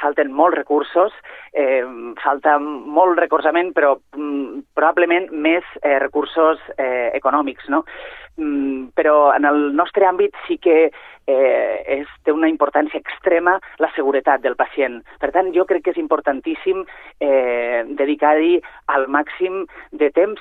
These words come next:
i recursos, com deia, tant econ-, econòmics com humans, perquè és fonamental. Treballem en una àrea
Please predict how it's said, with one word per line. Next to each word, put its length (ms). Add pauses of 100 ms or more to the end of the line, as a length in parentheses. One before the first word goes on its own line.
(100)
i 180
recursos, 480
com 140
deia, 220
tant 160
econ-, 360
econòmics 520
com 200
humans, 340 (360)
perquè 360
és 140
fonamental. 540
Treballem 360
en 80
una 240
àrea 260